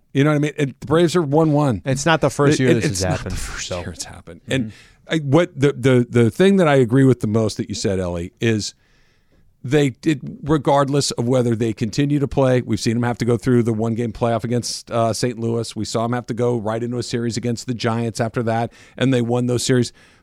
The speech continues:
Speaker 1: But ultimately, they ran out of gas, right? There is no magic bullet to, if you're in this position, it's the better position. I agree with you.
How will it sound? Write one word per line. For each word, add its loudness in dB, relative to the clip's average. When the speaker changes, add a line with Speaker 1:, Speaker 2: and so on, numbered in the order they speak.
Speaker 1:
But 6
ultimately, 2
they 0
ran 0
out -4
of -4
gas, -4
right? -2
There 0
is 2
no -2
magic -4
bullet -2
to, -4
if -4
you're 0
in -2
this 2
position, -4
it's 0
the -4
better 0
position. -4
I -4
agree 0
with 0
you. -6